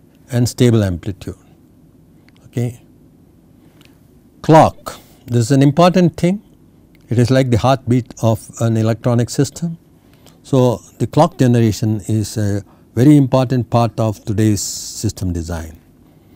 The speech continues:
It is necessary in digital systems, also it becomes necessary in switched mode analog systems, right, mixed mode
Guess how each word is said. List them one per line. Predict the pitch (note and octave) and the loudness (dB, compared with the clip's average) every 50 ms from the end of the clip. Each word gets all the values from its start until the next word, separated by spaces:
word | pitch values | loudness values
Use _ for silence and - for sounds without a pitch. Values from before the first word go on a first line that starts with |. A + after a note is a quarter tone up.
| _ - _ - - _ - _ _ _ _ _ - | _ -20 _ -20 -20 _ -20 _ _ _ _ _ -18
It | - G#2 A#2+ B2+ - | -14 -8 -6 -2 0
is | B2 A#2+ A2 - - - | 2 2 2 0 -4 -4
necessary | - A#2 A2 - C#3 A#2 - C#3 C3 C3+ C#3+ C#3+ C#3+ C#3+ - - - | -2 -2 0 -2 -4 -2 0 2 2 4 4 4 2 0 -6 -6 -2
in | A2+ G#2+ G2 | -2 -2 0
digital | E2+ G#2 A2 A2 C3 B2+ - C#3+ C#3 | 0 -2 -2 -2 -2 0 0 -2 -2
systems, | - - B2+ A2 - D3 D3+ F3+ F3 - - _ - - _ _ _ _ _ | 0 -4 -6 -4 -2 -4 -4 -4 -6 -10 -18 _ -20 -20 _ _ _ _ _
also | - G2 G2 F2+ - A#2 A2 G#2+ G2 - - | -8 -8 -6 -4 -2 -2 -2 -2 -2 -6 -10
it | F#2+ | -6
becomes | - G#2 F#2+ G2+ G#2 - - G#2 G#2 G2 - - - - - | -6 -4 -4 -4 -4 -4 -2 -2 -2 -4 -6 -8 -18 -12 -8
necessary | G#2 G#2 F#2+ - A2 F#2 - - G2+ G#2 G#2+ G#2+ | -6 -6 -6 -6 -10 -8 -6 -6 -4 -2 -2 -2
in | G#2 G2+ G2+ G#2+ - - - _ _ _ | -2 -4 -4 -6 -8 -12 -20 _ _ _
switched | - - - C3+ B2 - A#2+ A2 | -10 -2 -2 -2 -2 -2 -2 -2
mode | G#2 G#2 G2+ G2 F#2 | 0 0 0 -2 -4
analog | F2+ G2+ G2+ G2+ F#2+ F#2+ F#2 F2+ - | -4 -4 -4 -4 -2 -4 -4 -6 -8
systems, | - - G#2 - - - - E2+ - - - - - _ _ _ - - | -8 -10 -10 -10 -12 -16 -18 -18 -18 -20 -20 -20 -20 _ _ _ -18 -16
right, | G#2+ G#2 - _ _ _ _ _ - | -16 -16 -16 _ _ _ _ _ -8
mixed | - A2 - - - - | -8 -8 -6 -8 -10 -8
mode | A2+ G#2 F#2+ E2+ E2 - | -6 -6 -4 -6 -6 -10